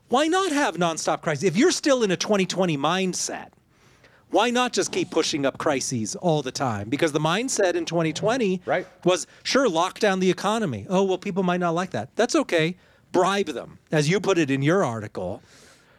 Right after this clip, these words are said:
Speaker 2: Bingo.
Speaker 1: Or,
Speaker 2: Yeah.
Speaker 1: uh, as I put it, just make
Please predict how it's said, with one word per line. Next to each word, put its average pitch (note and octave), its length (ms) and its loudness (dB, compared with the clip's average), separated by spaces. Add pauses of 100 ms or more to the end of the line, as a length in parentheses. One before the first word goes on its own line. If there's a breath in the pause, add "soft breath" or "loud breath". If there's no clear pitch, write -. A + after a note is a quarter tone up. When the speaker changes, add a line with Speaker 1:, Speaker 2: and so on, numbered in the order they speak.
(140 soft breath)
Speaker 2:
Bingo. F3 300 4
Speaker 1:
Or, D#3+ 320 0 (360)
Speaker 2:
Yeah. D3+ 120 4
Speaker 1:
uh, C#3+ 240 -2
as F3+ 200 0
I F#3+ 220 0
put D#3+ 260 0
it, D3 100 -2
just E3+ 220 -2
make G3 380 2